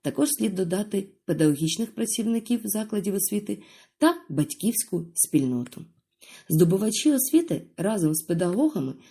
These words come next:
займались волонтерською діяльністю, готували подарунки для зах-, захисників і захисниць України.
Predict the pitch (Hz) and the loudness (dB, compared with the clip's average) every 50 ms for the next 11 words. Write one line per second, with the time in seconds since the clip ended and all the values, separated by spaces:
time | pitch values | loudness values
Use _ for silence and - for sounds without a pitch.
0 | _ _ - 151 156 143 180 240 277 269 247 254 - 190 185 202 202 202 202 226 | _ _ 2 4 4 4 4 2 2 0 0 0 0 0 0 0 0 0 -2 -2
1 | 226 - - - 220 214 190 247 262 240 165 131 139 139 143 - - - 160 160 | -4 -4 -4 -2 -4 0 0 2 2 2 2 0 -2 -6 -6 -10 -10 -10 -10 -10
2 | - - _ _ _ - _ - 143 156 165 185 240 311 311 285 185 - 151 131 | -10 -12 _ _ _ -20 _ 2 2 2 4 4 4 6 6 4 2 0 -2 0
3 | 143 143 190 262 285 277 - 180 135 139 135 131 135 127 131 135 151 147 143 156 | 0 2 2 2 0 0 -2 -2 -2 -2 -2 -2 -4 -6 -6 -6 -6 0 0 0
4 | 151 - 156 - - 160 156 - - 269 294 - - _ 156 139 147 131 - 151 | 0 0 -2 0 0 -2 -2 0 -2 -4 -4 -4 -6 _ -4 -4 -4 -6 -6 -6
5 | 127 - - 202 240 240 - - 160 160 151 143 135 131 131 131 127 156 | -6 -4 -2 -2 -2 -2 -4 -10 -10 -8 -4 -4 -4 -2 -4 -4 -6 -8